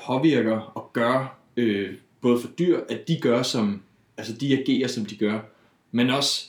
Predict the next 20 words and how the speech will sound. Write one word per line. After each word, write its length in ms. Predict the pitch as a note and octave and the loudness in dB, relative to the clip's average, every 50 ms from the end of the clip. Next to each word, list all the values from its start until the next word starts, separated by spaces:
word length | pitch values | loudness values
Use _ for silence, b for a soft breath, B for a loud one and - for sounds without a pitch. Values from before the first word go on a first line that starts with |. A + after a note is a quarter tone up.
| - _ _ _ - | -18 _ _ _ -14
prøve 180 | - - C3+ B2+ | -4 -2 2 2
at 80 | B2 - | 2 2
overføre 480 | A#2 B2 B2+ C#3 C#3+ - - B2 A2+ A2 | 2 2 2 2 0 0 0 2 2 2
nogle 160 | A#2 B2 C3 | 2 2 0
af 60 | A#2 | 0
de 120 | B2 A#2+ | -2 -4
ting 240 | - - C3+ A#2 - | -2 -2 -4 -4 -4
til 120 | - A#2 A2+ | -6 -4 -2
mennesker. 380 | G#2+ G#2 A2+ A#2 - - G2+ - - - B B B B B B B B B B B B B B _ - | 0 0 0 0 -2 -6 -8 -10 -10 -14 B B B B B B B B B B B B B B _ 0
Og, 300 | A#2 A#2 A#2+ A#2 A#2 A#2 | 2 4 6 6 6 6
øh, 160 | A#2 A#2 A#2 | 6 4 4
der 80 | D#3+ D3 | 2 2
har 280 | D3 F3 E3+ E3 D#3 | 2 4 2 2 4
vi 260 | D3+ D3+ C#3 B2+ A#2+ A2+ | 4 4 4 6 4 4
en, 180 | G#2+ G#2+ G#2+ | 4 4 4
øh, 140 | G#2+ G#2 G#2+ | 2 2 2
mand, 200 | A#2 C3+ C#3 C3 | 2 0 0 -2
der 60 | - D3 | -2 -4
hedder 320 | B2+ B2 A2 G#2 G2 G2 - - | -2 0 0 0 0 -2 -6 -4
Thorndike, 760 | - C3 C#3+ E3+ F3 E3+ C#3 G#2 G2 G2 G2 - - - | -2 0 2 2 2 2 0 0 0 -2 -4 -8 -16 -20